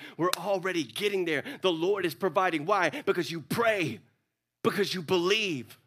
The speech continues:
But the thing is, it's not just for the church, it's also for your own life, for the business that God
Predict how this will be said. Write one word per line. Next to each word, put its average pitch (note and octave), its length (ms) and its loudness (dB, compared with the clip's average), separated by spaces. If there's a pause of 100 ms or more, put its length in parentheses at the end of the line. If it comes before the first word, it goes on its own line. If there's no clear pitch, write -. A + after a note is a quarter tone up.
(260)
But G3+ 120 2
the F#3 100 0
thing A3+ 240 2
is, G#3 120 2
it's F3+ 140 -8
not G3+ 160 2
just - 220 -8
for G3 80 -2
the E3 80 0
church, A3 340 -4
it's E3+ 120 -6
also F#3+ 220 -2
for F#3 140 -2
your F#3+ 160 2
own F#3 220 2
life, F#3+ 440 -8 (560)
for G#3+ 60 -2
the F#3+ 100 0
business G3+ 520 0
that G3+ 180 0
God G3+ 260 2